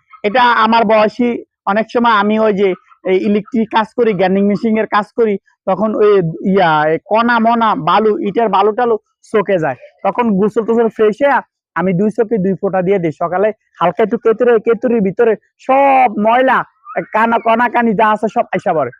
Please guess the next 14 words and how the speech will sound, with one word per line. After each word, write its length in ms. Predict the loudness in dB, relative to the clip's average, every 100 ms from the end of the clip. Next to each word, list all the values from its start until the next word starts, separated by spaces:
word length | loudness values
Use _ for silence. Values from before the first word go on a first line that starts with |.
| _ -20 _
এই 80 | 0
ড্রপটা 420 | 2 2 0 0
আমি 140 | 0 2
ব্যবহার 360 | 2 2 0
করি। 200 | -2 -8 -8 _ _ -2
গেটিসল, 680 | 0 0 0 -2 0 0 0 -4
মানুষের 480 | -2 0 0 -2 -2
দোকানে 320 | -2 -2 -2
মাত্র 260 | -4 -4 -2
আশি 340 | -2 -4 -8
টাকা। 320 | -6 -6 -6 -10 _ _ -2
গেটিসল, 480 | 0 0 -2 -2 -4 -10 _ _ _ -2
এই 120 | -2 0
এক 160 | -2